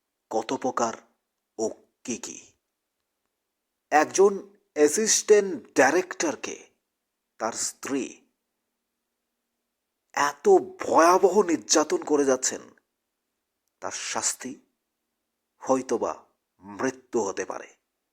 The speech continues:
কি বলছেন রাজ্যের একজন সুনামধন্য গুরুত্বপূর্ণ অফিসার, তিনি স্ত্রীর হাতে ভয়াবহ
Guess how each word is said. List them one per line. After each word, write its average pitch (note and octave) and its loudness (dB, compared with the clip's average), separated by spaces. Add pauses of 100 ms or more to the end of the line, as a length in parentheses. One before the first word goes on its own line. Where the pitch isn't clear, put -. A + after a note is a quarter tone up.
(880)
কি F#3 0
বলছেন G3 2 (680)
রাজ্যের B2 0
একজন C3+ -4
সুনামধন্য F#3 -2 (300)
গুরুত্বপূর্ণ A3 2
অফিসার, C#3 2 (1400)
তিনি A2 -12
স্ত্রীর C3+ -4
হাতে A#2 -8 (640)
ভয়াবহ A#2+ -4